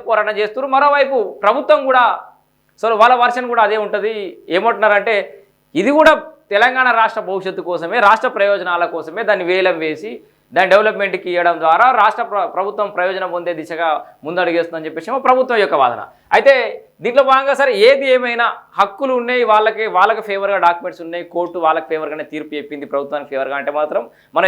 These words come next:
ఏం చేయలేం. And ఈ యూనివర్సిటీకి సంబంధించిన విద్యార్థి కూడా మాట్లాడుతూ ఏమంటున్నారు అంటే, వాళ్ళు క్లియర్గా వాళ్ళు చెప్పిన విషయాన్ని మీకు ఒకసారి చూపెట్టే ప్రయత్నం చేస్తా, మీకు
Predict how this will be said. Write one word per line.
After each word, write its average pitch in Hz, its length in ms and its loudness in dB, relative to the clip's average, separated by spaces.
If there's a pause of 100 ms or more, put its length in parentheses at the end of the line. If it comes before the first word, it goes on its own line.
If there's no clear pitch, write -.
ఏం 202 120 0
చేయలేం. 226 300 4
And 240 100 -2
ఈ 233 220 -6
యూనివర్సిటీకి 247 420 0
సంబంధించిన 226 320 -4 (100)
విద్యార్థి 208 460 2
కూడా 214 80 2 (160)
మాట్లాడుతూ 165 600 -2 (440)
ఏమంటున్నారు 220 440 2
అంటే, 220 140 -2
వాళ్ళు 220 120 0 (100)
క్లియర్గా 233 600 2 (880)
వాళ్ళు 190 160 2
చెప్పిన 220 280 0
విషయాన్ని 233 260 0
మీకు 214 140 0
ఒకసారి 202 260 0 (380)
చూపెట్టే 226 380 4
ప్రయత్నం 196 280 2
చేస్తా, 180 280 -4
మీకు 175 120 -8